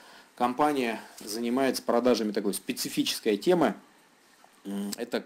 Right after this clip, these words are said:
кабельная арматура, наконечники в, э, для кабеля и провода, которые используются при монтаже. То есть их клиент, с одной стороны, там, снабженцы монтажников, с другой стороны, это закупщики в торговых компаниях.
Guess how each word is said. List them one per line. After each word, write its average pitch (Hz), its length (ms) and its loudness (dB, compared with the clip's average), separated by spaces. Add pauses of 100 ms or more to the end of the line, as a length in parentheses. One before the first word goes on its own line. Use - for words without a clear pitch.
(120)
кабельная 127 460 4
арматура, 135 640 4 (960)
наконечники 139 880 0
в, - 640 -14
э, 104 960 -2 (1040)
для 131 260 6
кабеля 143 460 6
и - 20 2
провода, 143 420 6
которые 117 320 2
используются 113 460 2
при 120 140 2
монтаже. 113 580 2 (380)
То - 80 -8
есть - 260 -6
их 147 180 -2
клиент, 123 380 4
с - 100 -4
одной 110 260 0
стороны, 104 400 0
там, 101 520 -10
снабженцы 117 720 0
монтажников, 175 640 4
с 107 40 -6
другой 127 300 2
стороны, 120 600 0
это 110 180 -2
закупщики 117 560 -2
в - 60 -14
торговых 110 420 -2
компаниях. 101 520 -4